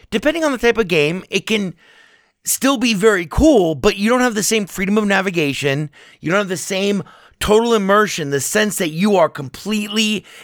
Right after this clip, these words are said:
immersed in this world. I'm telling you, you gotta look at those fucking, uh, Serious Sam videos where, like, "Oh, I'm shooting behind me."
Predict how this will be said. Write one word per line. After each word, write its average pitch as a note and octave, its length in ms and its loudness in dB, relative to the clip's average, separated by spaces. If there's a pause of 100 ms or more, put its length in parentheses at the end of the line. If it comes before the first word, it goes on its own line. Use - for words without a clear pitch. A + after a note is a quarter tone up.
immersed F3 920 0 (360)
in F#3 480 -2
this E3 340 0
world. D3 680 2 (1160)
I'm A#3+ 220 0
telling B3 320 0
you, E3 100 -2
you E3 60 -4
gotta A#3 220 2
look G#3 180 0
at G3 160 -4
those E3+ 400 0
fucking, E3 540 -4
uh, C3 160 0
Serious D3+ 380 0
Sam D#3+ 300 0
videos G#2+ 640 0
where, C3+ 360 2
like, C#3 200 -4
"Oh, A#3 240 2
I'm D3+ 160 0
shooting F#3 340 -6
behind F3 480 -2
me." G#2+ 380 -4